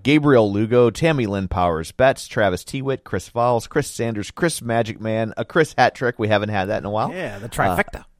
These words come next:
Speaker 1: the trifecta. T-, uh, Tom Dowdy, Glenn Cougar Mellon Brewer, Dissect That Film, Taylor Ward, Heather Sachs,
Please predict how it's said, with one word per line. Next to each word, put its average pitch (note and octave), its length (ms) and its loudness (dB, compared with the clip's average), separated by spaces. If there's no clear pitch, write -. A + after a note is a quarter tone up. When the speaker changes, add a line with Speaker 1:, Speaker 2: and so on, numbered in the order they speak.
Speaker 1:
the F#2+ 120 -2
trifecta. F2 680 -4
T-, - 180 -8
uh, F2+ 180 -2
Tom D3+ 360 2
Dowdy, G2 400 4
Glenn C3 500 -2
Cougar A2+ 340 -2
Mellon G2 360 -2
Brewer, F#2 320 0
Dissect E2+ 520 -2
That - 180 -2
Film, F2+ 400 -4
Taylor B2+ 380 -2
Ward, D#2 420 -4
Heather C3 240 2
Sachs, D#2 560 -8